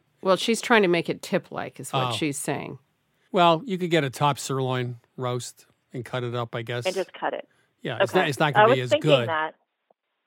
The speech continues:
Speaker 3: So top sirloin roast, and I can cut it into one inch chunks. Is that about the size?
Speaker 2: Yeah.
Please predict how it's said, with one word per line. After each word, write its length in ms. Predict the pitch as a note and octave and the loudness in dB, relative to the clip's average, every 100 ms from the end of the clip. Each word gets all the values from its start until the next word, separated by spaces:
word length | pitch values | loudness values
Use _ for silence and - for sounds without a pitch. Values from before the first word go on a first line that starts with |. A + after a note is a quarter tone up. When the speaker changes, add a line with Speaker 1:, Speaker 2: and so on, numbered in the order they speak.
| - | 0
Speaker 3:
So 140 | A3+ | 0
top 280 | G#3 B3+ B3 - | 4 6 6 4
sirloin 320 | C#4 C4+ B3+ | 2 2 0
roast, 300 | A3 G3+ F#3 - | -2 -2 -2 -6
and 80 | F#3+ | -10
I 60 | F3 | -10
can 280 | G#3+ F#3 - | -12 -16 -10
cut 200 | - A3 | -2 0
it 120 | G#3 | 0
into 260 | F#3+ - F3+ | -2 -2 -2
one 220 | E3 F3+ | 0 -2
inch 160 | F#3 - - | -4 -10 -6
chunks. 300 | G#3+ G#3+ - _ _ _ _ | -6 -6 -10 _ _ _ _
Is 80 | E3+ | -2
that 120 | F3+ | 0
about 220 | E3 D#3 | 2 0
the 80 | E3+ - | -2 -4
size? 240 | E3+ E3 | -4 -4
Speaker 2:
Yeah. 240 | - G#3 | -6 -4